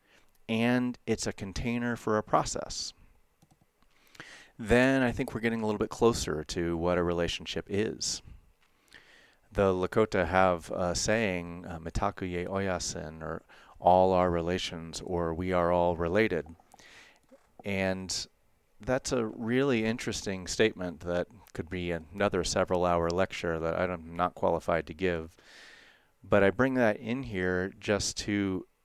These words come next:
name and hopefully expand your idea of who are we in relationship with. And we might have some ideas about that with a partner or a friend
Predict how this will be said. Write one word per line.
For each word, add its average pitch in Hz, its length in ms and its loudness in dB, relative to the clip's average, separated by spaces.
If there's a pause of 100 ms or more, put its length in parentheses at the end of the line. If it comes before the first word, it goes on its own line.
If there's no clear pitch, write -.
(180)
name 101 540 0
and 87 80 -4
hopefully 101 300 0
expand 101 560 -2
your 90 180 0
idea 90 600 2
of 87 680 -2 (1300)
who 156 360 6
are 117 160 8
we 107 240 2
in 98 160 -2
relationship 90 720 -2
with. - 420 -4 (680)
And 92 320 -4
we 95 120 -2
might 110 240 0
have 107 160 0
some 98 200 -2
ideas 87 420 0
about 82 300 0
that 80 240 2
with 82 140 -10
a - 40 -10
partner 85 720 0
or 76 180 -6
a 69 60 -8
friend 85 580 -2